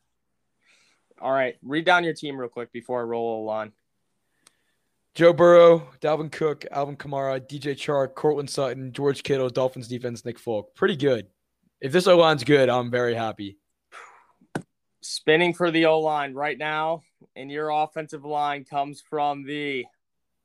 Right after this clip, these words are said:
Speaker 1: Houston Texans.
Speaker 2: God damn it.
Speaker 1: You know it's gonna piss you off even more?
Speaker 2: What?
Speaker 1: It was one away from the Tampa Bay Buccaneers.
Speaker 2: Of course it was. It's always one away from the Buccaneers.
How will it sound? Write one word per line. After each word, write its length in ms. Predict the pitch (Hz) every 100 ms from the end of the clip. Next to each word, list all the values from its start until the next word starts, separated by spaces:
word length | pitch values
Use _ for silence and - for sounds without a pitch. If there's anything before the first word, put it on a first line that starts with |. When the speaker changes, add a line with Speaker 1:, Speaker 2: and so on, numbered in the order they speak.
| _ _ -
Speaker 1:
Houston 400 | 127 117 - 117
Texans. 600 | 117 98 - 92 92 - - _ _
Speaker 2:
God 1120 | - 196 180 165 170 165 160 - 165 - 180 123
damn 380 | - 160 165 151
it. 340 | 107 - - - _
Speaker 1:
You 120 | 120
know 120 | 135 139
it's 100 | 139
gonna 160 | 131
piss 260 | - 123 -
you 100 | 123
off 200 | 113 -
even 200 | 117 113
more? 320 | 110 113 117 _ _ _ _ _ -
Speaker 2:
What? 260 | 117 101 - - -
Speaker 1:
It 80 | 123
was 220 | 117 107
one 260 | 110 113
away 240 | 113 110 104
from 200 | - 98
the 60 | 92
Tampa 280 | 101 95 90
Bay 160 | 87
Buccaneers. 600 | 87 92 - 85 87 98
Speaker 2:
Of 60 | -
course 220 | 123 -
it 40 | 110
was. 220 | 101 101
It's 100 | 107
always 260 | 123 131 117
one 120 | 110
away 160 | 104
from 100 | 101 104
the 40 |
Buccaneers. 640 | 101 98 98 101 98 -